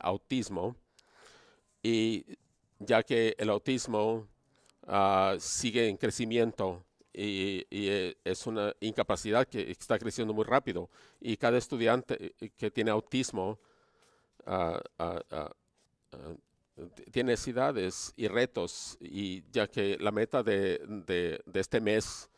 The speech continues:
es de proveer la oportunidad para que la comunidad, eh, que se junte, se una, para que, ah, aumente la conciencia, eh, el conocimiento de, de este, de esta enfermedad. Santa Bárbara Unified School District, ah, eh,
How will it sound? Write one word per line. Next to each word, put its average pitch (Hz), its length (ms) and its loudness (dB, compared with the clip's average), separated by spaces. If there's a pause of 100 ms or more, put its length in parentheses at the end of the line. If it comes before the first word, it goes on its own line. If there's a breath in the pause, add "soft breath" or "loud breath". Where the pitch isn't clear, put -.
(240 soft breath)
es 107 160 -6
de 107 80 0
proveer 101 300 0
la 101 80 2
oportunidad 98 460 -2 (260)
para 101 160 2
que - 80 -2
la 104 100 2
comunidad, 101 500 0 (400)
eh, 98 140 -6
que - 160 -6
se 95 160 -6
junte, 131 480 -2
se - 140 -4
una, 104 320 0 (360 loud breath)
para 98 240 2
que, 104 360 0 (160)
ah, 95 340 2
aumente 117 380 2
la 110 80 0
conciencia, 104 640 -6 (160)
eh, 78 320 -6
el 101 160 -4
conocimiento 107 720 -2
de, - 100 -12 (340)
de 95 140 0
este, 101 560 -2
de 101 200 -6
esta 95 180 -6
enfermedad. 90 500 -4 (640 soft breath)
Santa 117 320 -4
Bárbara 110 320 0
Unified 120 300 -2
School 120 220 -6
District, 92 440 -8 (600)
ah, 82 280 -6 (540 soft breath)
eh, 80 600 -6